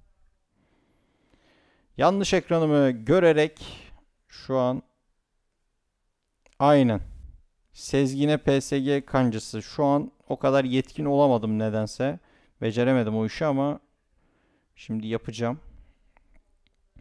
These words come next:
Ee, pencere yakalama diyelim. Pencere yakalama oluyor mu? Ekran yakalama diyelim işte. Aha. Bu olmuyor mu ya?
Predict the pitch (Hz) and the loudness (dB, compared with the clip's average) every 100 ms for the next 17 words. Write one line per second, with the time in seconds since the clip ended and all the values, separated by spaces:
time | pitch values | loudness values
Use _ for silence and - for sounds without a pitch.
0 | - _ _ _ _ _ _ _ _ _ | -20 _ _ _ _ _ _ _ _ _
1 | _ - 123 104 101 98 98 98 98 107 | _ -14 -8 -6 -6 -6 -8 -8 -10 -12
2 | 107 104 107 101 - 110 104 98 107 101 | -12 -14 -16 -18 -16 -12 -12 -10 -8 -8
3 | 98 - 98 95 98 98 98 98 113 - | -10 -10 -10 -10 -12 -12 -14 -12 -14 -16
4 | - - - - - 101 98 110 113 110 | -20 -20 -20 -20 -14 -12 -10 -10 -10 -8
5 | 120 120 120 120 170 117 - 107 110 - | -8 -6 -8 -8 -10 -12 -12 -10 -10 -8
6 | 139 190 160 - 98 95 92 95 98 98 | -8 -8 -10 -8 -8 -8 -10 -12 -12 -14
7 | - - - 127 120 151 _ _ _ _ | -18 -18 -14 -14 -12 -14 _ _ _ _
8 | _ _ _ - 131 190 156 101 101 123 | _ _ _ -12 -10 -8 -10 -10 -10 -14